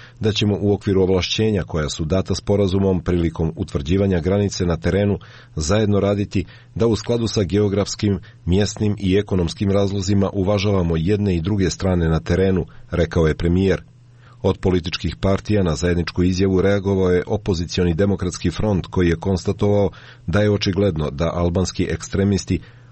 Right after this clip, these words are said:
osjećaju da ovako slabašnu i podijeljenu Crnu Goru mogu otvoreno da maltretiraju,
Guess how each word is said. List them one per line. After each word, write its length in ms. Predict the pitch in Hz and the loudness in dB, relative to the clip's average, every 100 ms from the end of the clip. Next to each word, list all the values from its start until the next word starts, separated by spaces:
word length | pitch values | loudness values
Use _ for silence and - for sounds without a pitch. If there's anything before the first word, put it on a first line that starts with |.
| - | -4
osjećaju 540 | 110 120 107 104 101 | -2 0 0 2 2
da 160 | 82 82 | 2 0
ovako 400 | 76 85 101 95 | 0 0 0 -2
slabašnu 540 | - 101 98 90 95 90 | -2 0 0 0 0 0
i 120 | 98 | 0
podijeljenu 500 | 101 92 95 85 80 | 0 2 2 2 0
Crnu 300 | 78 90 85 | -2 0 0
Goru 260 | 80 101 98 | 2 2 2
mogu 340 | 90 92 90 | 2 0 0
otvoreno 460 | 92 - 101 92 85 | -2 -2 0 2 2
da 120 | 87 | 2
maltretiraju, 760 | 85 80 90 82 98 104 98 | 0 0 -2 0 2 2 2